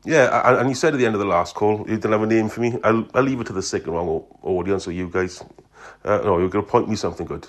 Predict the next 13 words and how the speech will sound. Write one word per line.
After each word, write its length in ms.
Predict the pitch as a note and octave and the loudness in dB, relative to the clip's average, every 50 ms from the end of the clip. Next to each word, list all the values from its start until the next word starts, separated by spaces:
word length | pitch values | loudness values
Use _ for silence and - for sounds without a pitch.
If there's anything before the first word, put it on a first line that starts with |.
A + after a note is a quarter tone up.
| - - | -8 -2
I 120 | - G#2+ A2+ | 0 2 4
have 260 | A#2+ A#2 A2+ G#2+ F#2 - - - _ - | 4 4 2 0 -2 -8 -14 -20 _ -10
phoned 320 | - - G#2 F#2+ F#2 E2+ | -4 -2 -2 -2 -2 -4
up 140 | F2+ - - | -6 -6 -8
in 60 | D#2+ | -10
the 60 | E2+ | -8
past 460 | E2 - E2 D#2 D#2+ - - - - _ _ _ - - - - _ _ - | -8 -6 -6 -6 -8 -8 -12 -18 -18 _ _ _ -20 -20 -20 -20 _ _ -8
with 80 | F2+ | -6
the 60 | F2+ F#2 | -4 -2
moniker 400 | F#2 F2 E2+ E2+ E2+ E2+ F#2 F2 | 0 2 2 0 0 -2 -6 -8
of 100 | E2 - | -8 -6
Tom 280 | - F#2 E2 E2+ F2+ | -4 -2 -2 -2 -2
Jones, 440 | F2 F2+ F2 E2+ F2+ F2 E2+ - - | -2 -2 -2 -2 -4 -6 -10 -14 -20